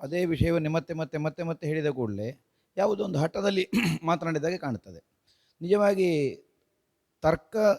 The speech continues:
ತಾಳಮದ್ದಳೆಯಲ್ಲಿ ಬೇಕಾದ್ದು ಯಾಕೆ ಕೇಳಿದರೆ ಹೆಚ್ಚು ಹೆಚ್ಚು ವಿಷಯಗಳ,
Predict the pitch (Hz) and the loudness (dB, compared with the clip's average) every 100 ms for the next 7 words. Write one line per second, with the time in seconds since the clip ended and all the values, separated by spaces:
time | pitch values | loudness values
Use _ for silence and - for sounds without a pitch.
0 | 190 147 160 185 180 170 170 156 139 147 | 0 2 4 4 2 0 0 0 2 2
1 | 170 180 156 143 147 - - 117 104 101 | 2 -2 0 0 0 -4 -6 -4 -4 -4
2 | 120 - 139 139 - 165 165 - 160 139 | -6 -2 -2 -2 0 0 0 -4 -4 -2
3 | - 170 165 160 | 0 2 2 2